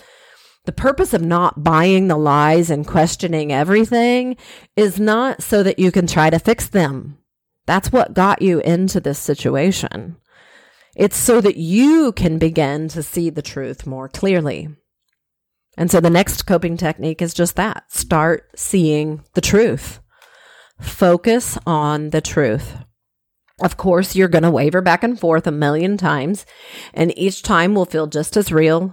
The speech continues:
and just as confusing. Every time another lie is told and you're tempted to believe in absence of proof, or even with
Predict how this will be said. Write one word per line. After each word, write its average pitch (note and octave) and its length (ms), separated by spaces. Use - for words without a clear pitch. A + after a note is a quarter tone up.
and E3+ 140
just D#3+ 220
as F#3+ 100
confusing. D#3+ 680
Every F3 240
time G3 300
another F#3+ 340
lie G3 240
is G#3+ 180
told G3+ 460
and G3+ 100
you're G3 80
tempted G3 400
to A3 80
believe G3+ 340
in G#3 100
absence F#3 580
of - 240
proof, G3+ 580
or E3+ 100
even F3 240
with D#3+ 220